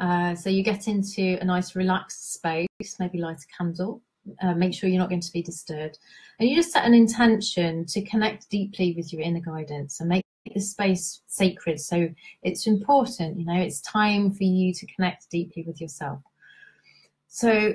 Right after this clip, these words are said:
first of all, you, what you do is you write your name and you write a colon. So Kathy, colon, and then you write your question. So for example, um, what do I have to learn from X Y Z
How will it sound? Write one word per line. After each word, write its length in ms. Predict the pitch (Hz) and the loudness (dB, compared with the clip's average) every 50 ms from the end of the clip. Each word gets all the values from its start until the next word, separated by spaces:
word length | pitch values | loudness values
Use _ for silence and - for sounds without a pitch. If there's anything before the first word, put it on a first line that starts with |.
| - - | -2 -2
first 320 | - - 262 277 277 - | 2 4 4 4 2 0
of 60 | 269 | 0
all, 40 | 254 | 2
you, 240 | 226 220 220 - - - | 2 2 2 0 0 2
what 160 | 220 220 - | 2 2 2
you 60 | 233 | 2
do 80 | 269 302 | 0 0
is 180 | 311 294 226 | 0 -2 -2
you 80 | 220 202 | -2 2
write 240 | 220 226 240 233 190 | 4 4 4 6 6
your 200 | 226 220 220 214 | 6 6 6 6
name 400 | 214 214 220 233 262 277 277 - | 6 4 4 2 2 0 -4 -4
and 120 | - 214 208 | -2 -2 -2
you 80 | 208 | 0
write 260 | 202 214 214 202 202 - | 0 0 0 -2 -4 -8
a 40 | |
colon. 640 | - - - 190 185 175 170 156 151 147 147 147 139 139 | -14 -8 -4 -2 -2 -2 -2 -4 -6 -8 -10 -10 -12 -12
So 280 | - - 185 185 185 180 | -6 -2 0 2 2 0
Kathy, 520 | 180 - - 226 196 208 - - 180 165 160 - _ _ - - _ _ - - | -2 -4 -4 -4 -4 -4 -2 -4 -4 -4 -4 -10 _ _ -20 -20 _ _ -12 -6
colon, 560 | 185 175 170 165 160 151 147 143 143 143 139 - _ _ _ _ - | -4 -2 -2 -2 -4 -4 -6 -6 -6 -8 -10 -12 _ _ _ _ -2
and 100 | 196 202 | 2 4
then 120 | 226 240 247 | 4 6 4
you 140 | 247 226 | 4 4
write 200 | 214 208 202 196 | 4 4 4 4
your 100 | 190 190 | 0 -2
question. 580 | - - - - - - - - 147 143 147 147 - - _ | -6 -6 -8 -8 -8 -12 -10 -8 -8 -8 -8 -10 -14 -20 _
So 240 | - - 196 190 180 | -6 -2 0 0 0
for 140 | 180 - 220 | 0 0 -2
example, 800 | 196 202 214 208 196 190 185 185 - - 156 151 151 151 147 _ _ _ - - _ - _ - | 0 2 2 4 4 4 2 2 -2 -6 -4 -4 -4 -6 -8 _ _ _ -20 -20 _ -20 _ -2
um, 720 | - 175 175 175 175 175 170 170 170 165 165 165 151 139 _ _ _ _ _ _ _ _ _ _ _ _ _ _ _ _ _ _ _ _ _ _ - - - - - | 0 4 4 4 4 4 4 4 2 2 0 -2 -6 -8 _ _ _ _ _ _ _ _ _ _ _ _ _ _ _ _ _ _ _ _ _ _ -20 -20 -20 -20 -8
what 420 | - 214 220 196 226 247 233 - - | -4 -2 2 4 6 6 6 4 4
do 300 | - 240 226 220 214 214 | 6 8 10 10 10 10
I 260 | 208 208 202 202 202 | 8 8 6 4 4
have 220 | 196 190 226 - - - | 2 0 -2 -2 -2 -2
to 60 | 202 | -2
learn 380 | 202 208 202 202 196 190 190 | -2 0 2 4 4 4 4
from 300 | 180 - - 185 180 170 - | 2 0 -2 -2 -2 -2 -2
X 260 | 185 185 - - - | -4 -6 -6 -6 -6
Y 140 | 185 180 180 | -4 -4 -2
Z 120 | 175 185 | -2 -2